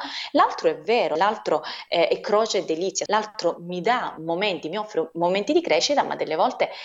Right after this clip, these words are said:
il rapporto con l'altro, la relazione con l'altro mi fa stare male. Questo è un dato di fatto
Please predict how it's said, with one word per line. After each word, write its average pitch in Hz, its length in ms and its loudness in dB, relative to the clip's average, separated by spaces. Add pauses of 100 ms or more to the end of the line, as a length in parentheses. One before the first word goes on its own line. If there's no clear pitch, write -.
(160)
il 165 140 -4
rapporto 160 600 0
con 196 180 -6
l'altro, 185 360 -4
la 170 80 0
relazione 160 400 -4
con 285 120 2
l'altro 226 380 0
mi 160 100 -10
fa 156 120 -10
stare 139 320 -10
male. 170 500 0
Questo - 240 0
è - 40 -2
un 143 40 -6
dato 139 200 -6
di 131 100 -10
fatto 220 420 2